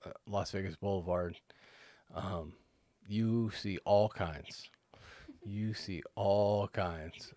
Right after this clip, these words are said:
in, um, wandering around down there. It's a lot of fun. We walked, uh, about five miles on the Strip, and, uh, um, then we got a little hors d'oeuvre, kind of a snack type thing, and then we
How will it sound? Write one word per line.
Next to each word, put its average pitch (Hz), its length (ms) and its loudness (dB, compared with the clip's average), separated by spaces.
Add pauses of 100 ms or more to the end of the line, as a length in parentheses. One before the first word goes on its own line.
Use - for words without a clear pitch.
in, 85 320 -8 (640)
um, 80 280 -10 (160)
wandering 95 380 0
around 92 240 -2
down 90 160 -2
there. 90 160 -2
It's - 120 -8
a 90 60 0
lot 92 140 2
of 87 80 -6
fun. 92 260 -2
We 92 100 -4
walked, 95 380 -2
uh, 90 180 -2 (600)
about 120 180 6
five 131 220 10
miles 120 560 4 (260)
on 113 160 -2
the 113 80 -2
Strip, 107 340 -2 (1000)
and, 101 600 -2
uh, 92 240 0 (1200)
um, 82 360 -6 (600)
then 101 100 -4
we 101 80 -4
got 101 180 -2
a 98 40 -2
little 101 300 -2 (400)
hors 113 160 0
d'oeuvre, 110 420 4
kind 110 140 2
of 107 60 0
a 104 60 0
snack 107 400 2
type 110 240 4 (400)
thing, 135 480 6
and 110 220 2
then 113 160 2
we 104 220 0